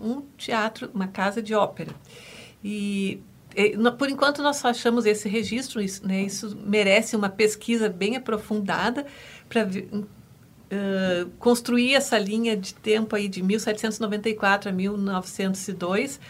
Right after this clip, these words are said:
o que que aconteceu com a ópera nesse período em Porto Alegre, né? Mas a gente vê que já existia uma movimentação e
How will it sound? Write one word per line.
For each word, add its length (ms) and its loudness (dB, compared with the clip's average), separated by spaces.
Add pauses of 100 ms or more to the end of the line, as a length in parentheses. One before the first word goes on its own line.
(200)
o 80 -6
que 140 -2
que 80 0
aconteceu 680 4
com 120 -4
a 60 4
ópera 400 0
nesse 240 -4
período 340 0
em 60 -2
Porto 240 -4
Alegre, 580 -4
né? 280 -4 (500)
Mas 160 0
a 60 4
gente 240 0
vê 140 4
que 160 -2
já 160 4
existia 640 0
uma 120 0
movimentação 960 -2 (480)
e 360 -4